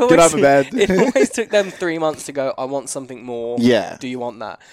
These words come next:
Speaker 1: And so I think that maybe three months seems to be the mark of, like, "I know you enough now
Speaker 2: Yeah.
Speaker 1: where I'm at a point where I'm willing to want to emotionally invest more. Are you willing to?" So I, I feel like around the three-month mark,
Speaker 2: Yeah,
Speaker 1: three
Speaker 2: I agree. I agree with that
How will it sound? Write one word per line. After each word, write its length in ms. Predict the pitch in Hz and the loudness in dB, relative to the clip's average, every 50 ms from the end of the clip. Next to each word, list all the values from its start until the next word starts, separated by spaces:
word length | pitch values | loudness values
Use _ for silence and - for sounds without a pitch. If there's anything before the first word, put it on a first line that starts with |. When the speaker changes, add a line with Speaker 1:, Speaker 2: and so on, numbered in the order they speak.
| _ _ - | _ _ -18
Speaker 1:
And 140 | 131 127 - | -16 -12 -8
so 160 | - 135 135 | -6 -4 -4
I 80 | 139 | -6
think 380 | 131 - 165 160 170 - - - | -6 -6 -8 -10 -10 -12 -16 -14
that 120 | 156 131 | -14 -12
maybe 380 | - 139 131 127 127 123 127 120 | -10 -10 -10 -10 -10 -10 -14 -16
three 420 | 117 _ - - 147 131 127 123 | -16 _ -20 -16 -14 -12 -12 -12
months 320 | 120 117 113 117 117 - - | -10 -10 -10 -10 -10 -12 -12
seems 400 | - - 139 131 135 135 135 - | -12 -10 -10 -10 -12 -12 -14 -14
to 80 | - | -14
be 160 | 127 127 123 120 | -14 -14 -14 -12
the 80 | 120 117 | -12 -12
mark 380 | 117 117 113 117 113 - - | -10 -8 -8 -8 -8 -10 -12
of, 100 | 117 - | -16 -12
like, 220 | 117 113 113 - - - | -10 -10 -10 -10 -10 -6
"I 160 | 123 123 123 | -6 -4 -4
know 300 | 123 127 131 135 135 139 | -6 -6 -6 -6 -6 -6
you 260 | 135 131 127 127 123 | -8 -8 -10 -10 -10
enough 400 | 120 117 117 117 120 123 - - 135 | -10 -12 -12 -12 -14 -14 -14 -14 -12
now 380 | 123 127 135 151 202 294 302 - - - - | -10 -10 -8 -8 -8 -10 -10 -14 -12 -4 0
Speaker 2:
Yeah. 180 | 240 220 190 | 2 2 4
Speaker 1:
where 80 | - 135 | 2 0
I'm 140 | 135 135 135 | 0 -2 -4
at 80 | - | -8
a 40 | 127 - | -10 -12
point 340 | _ - - 139 131 - | _ -12 -12 -12 -12 -10
where 140 | - 123 127 | -8 -8 -8
I'm 240 | 123 123 123 120 123 | -8 -8 -12 -16 -16
willing 440 | 131 135 139 139 147 143 139 135 127 | -10 -8 -6 -6 -6 -8 -10 -12 -14
to 120 | - - 127 | -16 -18 -14
want 300 | 120 120 123 117 - - | -12 -10 -10 -10 -12 -16
to 100 | - 123 | -16 -16
emotionally 540 | 120 120 123 120 123 123 - - 131 120 | -14 -10 -10 -8 -8 -10 -12 -14 -14 -14
invest 360 | 120 117 117 117 113 - - - | -14 -12 -10 -10 -10 -10 -12 -14
more. 400 | 117 110 107 123 175 254 302 - _ _ _ _ _ _ - | -14 -14 -10 -8 -8 -8 -8 -10 _ _ _ _ _ _ -6
Are 220 | 127 123 123 123 123 | -4 -2 -2 -2 -4
you 160 | 120 117 117 | -8 -12 -12
willing 260 | 120 117 117 117 113 | -12 -12 -12 -14 -16
to?" 240 | - - 110 92 101 | -16 -14 -14 -14 -12
So 220 | - - 151 139 151 | -12 -8 -4 -2 -2
I, 140 | 165 170 - | -2 -2 -2
I 120 | 165 175 185 | -4 -6 -6
feel 280 | - - - 320 349 | -6 -6 -8 -6 -4
like 180 | 339 285 - - | -6 -6 -6 -6
around 580 | 208 165 151 147 143 143 139 135 135 131 127 | -8 -8 -6 -6 -6 -4 -4 -6 -6 -8 -10
the 60 | 123 113 | -12 -16
three-month 560 | - - 127 117 113 113 110 110 - _ - | -16 -14 -14 -14 -14 -14 -16 -18 -20 _ -2
mark, 100 | 135 131 | 2 2
Speaker 2:
Yeah, 140 | 107 92 - | 2 2 0
Speaker 1:
three 160 | - 131 120 - _ - | -4 -8 -14 -8 _ 0
Speaker 2:
I 140 | 147 180 | 2 2
agree. 240 | 196 127 123 113 107 - - | 2 0 -2 -4 -4 -4 -4
I 120 | - 127 131 | 0 0 0
agree 240 | 123 101 104 101 | 0 -2 -2 -2
with 140 | 98 101 98 | -2 -2 0
that 260 | 98 101 101 95 - | 0 0 0 0 -4